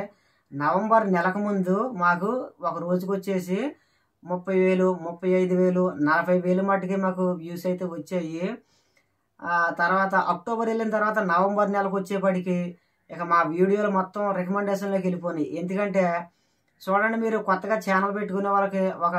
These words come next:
విషయం అయితే చెప్తున్నాను. మనల్ని YouTube ఏం చేద్దంటే మనల్ని ఆరు నెలల పాటు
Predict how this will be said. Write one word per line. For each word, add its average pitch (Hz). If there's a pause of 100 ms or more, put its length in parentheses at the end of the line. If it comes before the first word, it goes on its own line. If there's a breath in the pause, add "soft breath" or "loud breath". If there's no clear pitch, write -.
విషయం 165
అయితే 185
చెప్తున్నాను. 175 (840)
మనల్ని 175 (160)
YouTube 196
ఏం 185
చేద్దంటే 196 (140)
మనల్ని 180 (500)
ఆరు 170
నెలల 180
పాటు 208